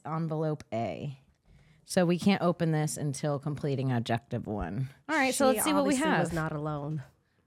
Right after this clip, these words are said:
Speaker 2: She would never kill herself.
Speaker 1: She's too pretty.
Speaker 2: Look at her.
Speaker 1: Why would she kill herself? Why? 'Cause she's too beautiful?
Speaker 2: <laughs>
Speaker 1: Was she sick of being so beautiful?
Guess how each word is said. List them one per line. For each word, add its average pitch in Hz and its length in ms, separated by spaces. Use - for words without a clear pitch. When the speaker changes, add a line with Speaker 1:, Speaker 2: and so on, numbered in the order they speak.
Speaker 2:
She - 140
would 160 120
never 143 220
kill - 200
herself. - 540
Speaker 1:
She's - 300
too - 180
pretty. 226 400
Speaker 2:
Look 175 160
at 165 80
her. 202 60
Speaker 1:
Why 233 160
would 269 120
she 240 100
kill 262 180
herself? 156 500
Why? 175 280
'Cause 185 160
she's - 380
too 202 180
beautiful? 208 480
Speaker 2:
<laughs> - 340
Speaker 1:
Was - 120
she 202 120
sick 202 240
of 190 80
being 185 240
so 175 260
beautiful? 190 540